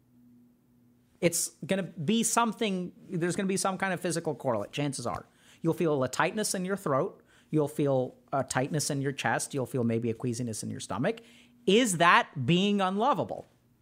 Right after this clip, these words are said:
Of course not. Just notice that. All that is actually real is I have a tightness in my throat. That's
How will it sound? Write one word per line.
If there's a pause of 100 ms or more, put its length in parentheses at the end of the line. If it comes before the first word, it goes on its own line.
(260)
Of
course
not. (1400)
Just
notice
that. (1080)
All
that
is (140)
actually
real (500)
is
I
have
a
tightness
in
my
throat. (1500)
That's